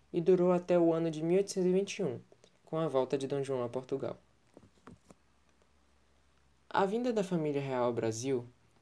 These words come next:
aconteceu devido à invasão da Península Ibérica pelo exército de Napoleão Bonaparte. No período em que Napoleão se tornou imperador da França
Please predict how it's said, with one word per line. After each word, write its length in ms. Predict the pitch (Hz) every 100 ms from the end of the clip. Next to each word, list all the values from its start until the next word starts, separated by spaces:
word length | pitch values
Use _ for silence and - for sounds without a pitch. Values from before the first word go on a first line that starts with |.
| -
aconteceu 500 | 160 185 180 175 175
devido 300 | 165 160 170
à 40 |
invasão 440 | 180 180 185 151 185
da 80 | 202
Península 480 | 196 175 175 180
Ibérica 560 | 147 135 120 127 139 170 - _ _
pelo 180 | 180 185
exército 480 | 185 156 160 - 160
de 100 | 165
Napoleão 460 | 170 - 165 147
Bonaparte. 720 | 147 165 170 - 107 - - - _ _ _ _ _ _ _ _ _
No 120 | - 240
período 380 | 262 226 185
em 100 | 175
que 100 | 170
Napoleão 460 | 165 160 160 151 143
se 160 | 139 143
tornou 260 | 135 131
imperador 480 | 123 127 123 113 117
da 140 | 110
França 500 | 113 - 113 117 147